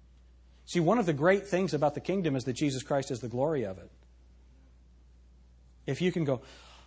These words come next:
"Oh, okay," then you need to go to the Lord and say, "Lord, why am I so careless about who you are?" And then he keeps Israel as the apple of his eye, but we're supposed to keep his word as the apple of our eye.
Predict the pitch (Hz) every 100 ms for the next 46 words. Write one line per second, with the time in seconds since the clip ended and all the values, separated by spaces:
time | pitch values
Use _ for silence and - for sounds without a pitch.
0 | - - 262 226 170 - - - - 196
1 | - 160 151 - - _ _ _ _ _
2 | _ _ _ _ _ _ _ _ _ _
3 | _ _ _ _ _ _ - 127 143 143
4 | 143 196 196 208 156 131 - - - -
5 | - - - - - - - 156 202 151
6 | 127 160 185 135 123 117 127 135 147 123
7 | 139 165 156 143 135 131 131 - - -
8 | - - - - - - - 110 - -
9 | 147 190 120 - 113 113 110 151 151 139
10 | 123 110 143 - - - - - - -
11 | - - - - - - - - - -
12 | - - - 151 175 175 156 226 233 226
13 | 226 202 151 131 139 147 151 127 120 139
14 | 147 123 120 160 208 277 220 - 143 156
15 | 135 117 127 160 151 107 120 120 117 104
16 | 101 135 104 -